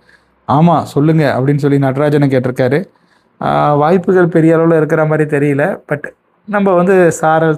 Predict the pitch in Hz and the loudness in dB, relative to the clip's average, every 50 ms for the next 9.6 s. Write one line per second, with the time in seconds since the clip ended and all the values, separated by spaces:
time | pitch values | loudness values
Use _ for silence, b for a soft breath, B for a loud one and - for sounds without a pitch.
0 | - 156 151 156 156 151 135 123 131 135 139 143 151 160 160 160 156 151 147 147 | 0 0 0 0 0 -2 -4 -6 -4 -2 -2 0 0 0 0 0 0 -2 -2 0
1 | 147 147 147 143 160 156 147 143 - - b b b b b b b - 139 135 | 0 0 2 2 2 0 0 -2 -6 -10 b b b b b b b -2 0 2
2 | 156 160 160 160 147 139 147 143 135 139 143 147 143 139 135 131 131 139 151 151 | 2 4 2 2 0 0 -2 -2 0 0 0 0 0 0 0 0 0 0 -2 -4
3 | - _ - 135 139 156 170 160 165 151 139 127 113 110 110 127 131 147 156 165 | -6 _ -6 -4 -2 -2 -2 -2 0 -2 0 0 -2 -2 -2 0 0 0 0 0
4 | 180 180 180 196 208 - - 160 160 185 190 180 175 175 175 175 170 160 156 151 | 0 2 2 2 0 0 0 0 2 2 2 4 2 2 2 2 2 0 0 -2
5 | 165 160 156 156 147 156 147 147 151 156 151 147 147 143 139 143 139 135 139 143 | -2 -2 -2 -2 -2 -4 -4 -2 -2 0 0 0 0 0 -2 -2 -4 -4 -4 -2
6 | 135 139 139 120 - 127 135 143 156 156 156 165 160 165 160 156 160 160 160 175 | 0 0 0 0 0 0 0 0 0 0 0 0 0 0 0 0 0 2 2 2
7 | 190 208 185 - 175 175 170 170 165 170 160 - 165 165 170 160 160 147 151 151 | 2 0 0 0 0 0 0 -2 -2 -4 -2 -2 0 0 0 0 0 0 0 0
8 | 147 147 156 165 165 160 147 147 147 151 156 151 151 143 135 139 139 139 139 139 | 0 0 0 0 0 0 0 0 0 0 0 0 0 -2 -2 0 0 0 0 0
9 | 135 135 127 120 135 127 127 127 151 180 220 - | 0 0 -2 -2 -2 -2 -2 0 -2 -2 -4 -6